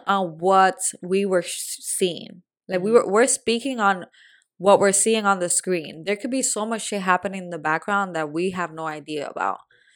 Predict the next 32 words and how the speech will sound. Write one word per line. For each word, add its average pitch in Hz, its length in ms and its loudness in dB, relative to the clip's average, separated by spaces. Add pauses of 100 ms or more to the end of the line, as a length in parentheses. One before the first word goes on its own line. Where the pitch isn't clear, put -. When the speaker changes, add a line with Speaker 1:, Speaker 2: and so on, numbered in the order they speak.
(520)
Speaker 1:
Right? 196 400 2
So 196 140 0
it's 190 220 0
like, 190 320 4 (100)
we 175 200 -2
don't 214 260 0
know 165 640 0 (140)
the 170 100 -4
full 180 260 -4
story. 175 380 0
We're 160 160 -2
literally 170 300 -2
speaking 170 320 -8
on 160 80 -12
what 156 120 -6
we 151 140 -10
see, 156 360 -6
but 139 260 -6 (280)
it 180 60 -8
was 180 200 -2
a 180 40 -2
little 175 180 0
bit 156 200 -6
weird 165 340 -2
to 165 100 -10
see 160 360 -4
her 156 200 -4
being 147 220 -10
so - 160 -10
supportive. 185 680 0 (600)
Whatever. 180 560 0 (1000)
Um, 170 680 2